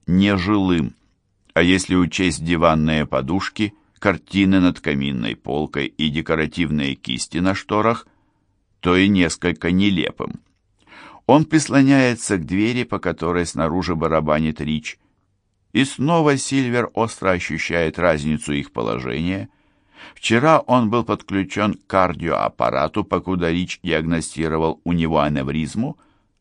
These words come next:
а сегодня оставил Рича за порогом собственного дома.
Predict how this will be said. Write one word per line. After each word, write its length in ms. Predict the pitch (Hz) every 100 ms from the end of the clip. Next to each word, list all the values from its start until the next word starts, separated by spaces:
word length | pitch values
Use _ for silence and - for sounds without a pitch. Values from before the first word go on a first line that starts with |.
| _ _
а 100 | -
сегодня 640 | 78 87 85 113 117 123 104
оставил 540 | - - 98 95 87
Рича 420 | 87 156 156 101
за 160 | 73 87
порогом 480 | 80 85 90 90 92
собственного 640 | 101 95 - 101 107 123
дома. 380 | 135 107 64 -